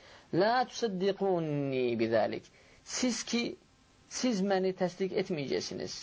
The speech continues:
və mənə inanmayacaqsınız. وَلِنْ اِعْتَرَفْتُ لَكُمْ بِأَمْرٍ. Əgər mən etmədiyim bir şeyə etiraf eləyib, onu boynuma alsam, Allaha and olsun ki,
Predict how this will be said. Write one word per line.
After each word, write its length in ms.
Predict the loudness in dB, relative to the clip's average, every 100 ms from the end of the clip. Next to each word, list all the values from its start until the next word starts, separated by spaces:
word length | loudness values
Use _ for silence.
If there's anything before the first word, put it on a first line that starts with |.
| -6
və 100 | -2
mənə 240 | 2 2 2
inanmayacaqsınız. 920 | 0 0 0 0 -2 -4 -6 -6 -8 -10 -14 -20 -18 -18 -4 0
وَلِنْ 220 | 2 2
اِعْتَرَفْتُ 500 | -2 0 2 2 2 0
لَكُمْ 260 | 0 0 0
بِأَمْرٍ. 360 | 0 0 -2 -2 -4 -4 -10 -18 -2
Əgər 300 | 0 4 2
mən 380 | 2 0 -2 -4 -10 -2
etmədiyim 640 | -2 0 -2 0 2 2
bir 120 | 0 0
şeyə 340 | 0 4 4 4
etiraf 400 | 0 2 2 2
eləyib, 340 | -2 -2 0 0 -4 _ _ -20 -20 _ _ -20 -20 0
onu 240 | 2 2 2
boynuma 340 | 2 2 2
alsam, 440 | 2 2 0 0 -4 _ _ _ _ _ _ -10 2
Allaha 600 | 4 4 4 2 2 0
and 260 | 2 0 2
olsun 340 | 2 0 -6
ki, 200 | -2 -4